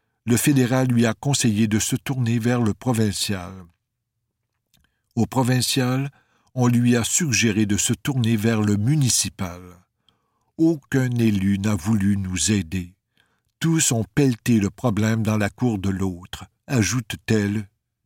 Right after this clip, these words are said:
découragée. La Fondation a tout de même trouvé une oreille attentive chez le vice-président du comité exécutif à la Ville de Montréal,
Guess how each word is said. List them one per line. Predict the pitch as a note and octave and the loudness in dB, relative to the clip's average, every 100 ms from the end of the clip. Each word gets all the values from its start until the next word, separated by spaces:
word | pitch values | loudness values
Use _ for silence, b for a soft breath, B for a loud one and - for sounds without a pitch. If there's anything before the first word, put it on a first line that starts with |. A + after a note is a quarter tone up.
| - | -2
découragée. | A2 C3 - F2+ F2 - F#2 E2+ _ b b b b b b B2+ | 2 2 0 -2 -4 -8 -12 -14 _ b b b b b b 0
La | B2+ | 2
Fondation | - D#3+ D3 C3 C#3 C3+ | 2 2 2 2 2 0
a | - B2+ | 0 -2
tout | - E3+ | 0 0
de | |
même | B2+ A#2+ A2+ | 2 0 -2
trouvé | - C#3+ G#2+ A#2+ | -2 0 2 2
une | G#2+ G#2+ | 2 0
oreille | G2+ A#2 G#2+ | 0 2 2
attentive | G2 G#2 G#2+ - A#2 A#2 G#2+ | 0 -4 -4 -2 0 0 0
chez | - A2+ | 0 2
le | G#2 | 2
vice-président | G2 C3+ - A2 G2+ A2 G#2+ A2 | 0 -2 -2 -2 0 -2 -2 -2
du | G#2 - | -4 -4
comité | - G#2+ G2+ A#2 G2+ | -2 -2 -2 -2 -2
exécutif | F2 E2 A2 - - C3 - | -2 -6 -6 -8 -6 -4 -2
à | |
la | G2+ F#2 | -4 -2
Ville | F2+ B2 | 0 0
de | G2+ | 0
Montréal, | G2 F2+ F#2 F#2+ G2+ G2 | -2 -4 -4 -4 -4 -6